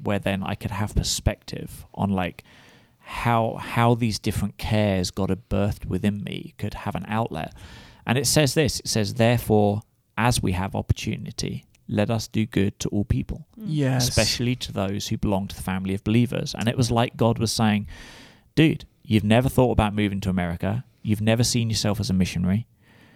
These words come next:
Speaker 1: Um, but here are some people you can do good to. If you want to, I'll bless you if you do this.
Speaker 2: Hmm.
Speaker 1: It's not the only thing.
Speaker 3: Yeah.
Speaker 1: But if you wanna do this, I'll do this with you."
Speaker 3: That's such a good way to look at calling.
Speaker 2: Yeah.
Speaker 1: And,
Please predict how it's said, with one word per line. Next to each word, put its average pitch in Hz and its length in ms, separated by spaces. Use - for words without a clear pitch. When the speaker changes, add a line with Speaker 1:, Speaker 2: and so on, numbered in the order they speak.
Speaker 1:
Um, 104 540
but 110 140
here 117 240
are 131 40
some 117 180
people 113 280
you 110 120
can 104 140
do 95 180
good - 260
to. 92 120
If 92 160
you 117 140
want - 300
to, 156 240
I'll 113 120
bless 131 340
you 117 60
if 113 80
you 117 60
do - 160
this. - 340
Speaker 2:
Hmm. 208 180
Speaker 1:
It's 117 140
not 160 120
the 143 120
only 139 180
thing. 110 260
Speaker 3:
Yeah. 127 280
Speaker 1:
But 127 100
if 113 100
you 143 120
wanna 160 160
do 95 180
this, 156 420
I'll 123 120
do 110 120
this 101 160
with 92 160
you." 123 140
Speaker 3:
That's 135 180
such 139 180
a - 20
good 127 120
way 123 120
to 123 60
look 123 120
at - 80
calling. 131 380
Speaker 2:
Yeah. 208 120
Speaker 1:
And, 139 260